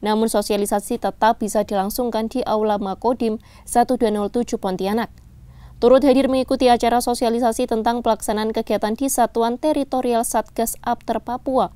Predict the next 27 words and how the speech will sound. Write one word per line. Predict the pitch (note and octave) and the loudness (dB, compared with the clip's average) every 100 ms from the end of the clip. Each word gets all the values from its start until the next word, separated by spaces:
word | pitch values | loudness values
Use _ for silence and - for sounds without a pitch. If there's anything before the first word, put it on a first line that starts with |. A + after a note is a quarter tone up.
| - - - | -12 -20 -10
sebanyak | - A3 G#3+ G#3 - | -2 0 0 0 -2
delapan | G3 A3 B3+ C4+ | 0 0 0 0
puluh | C4 | 0
tiga | B3+ A#3+ A#3 | -2 -2 -2
personil | A3+ A3+ A3+ A#3 B3+ - - - | -2 -4 -4 -2 -2 -4 -10 -14
yang | - A3 - | -2 -2 0
akan | G#3 A3+ G#3+ | 0 0 0
melaksanakan | G#3 - G#3 G#3+ A3 | -4 -4 -4 -4 -4
B | A3 | -4
K | F#3+ G#3+ G#3 | -2 -2 -2
O | - | -2
Apter | B3 - A#3+ A#3 | -4 -6 -6 -6
ke | C4+ | -8
Kodim | - A3+ A3+ A#3+ | -4 -4 -2 -4
persiapan | A3+ A3 - B3 C#4 - A#3+ | -2 -4 -4 -4 -2 -2 -2
yang | A#3 A3+ - | -2 -4 -4
ada | A3+ A#3+ A3 | -4 0 0
di | F#3 G3+ | 0 -4
Kodam | G#3 G3+ G#3 | -2 -2 -2
tujuh | C#4 C#4 | -4 -2
belas | B3 A#3 A3+ | -2 -2 -2
Cendrawasih | G#3 G3 F#3 G3 C#4+ - - - - | -2 -2 -2 -2 -6 -8 -14 -20 -10
dan | - C4 C4+ | -2 0 0
Kodam | B3+ B3+ B3 | 0 0 2
delapan | G#3 A3+ C4 | 0 -2 -2
belas | A#3+ G#3+ | -2 -2
Kasuari. | G3+ F#3+ F#3 F#3 A#3 F#3+ | -4 -6 -2 -2 -2 -4